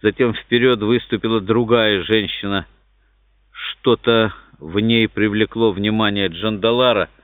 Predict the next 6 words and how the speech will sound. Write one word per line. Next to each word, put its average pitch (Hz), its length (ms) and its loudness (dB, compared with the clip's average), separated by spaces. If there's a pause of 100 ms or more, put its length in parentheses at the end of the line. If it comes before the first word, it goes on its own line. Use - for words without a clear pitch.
(340)
Ее 107 200 2
лицо 123 440 0
было 104 340 2
асимметрично 110 1000 -2
перекошенным. 120 920 -2 (480)
Одна 113 340 0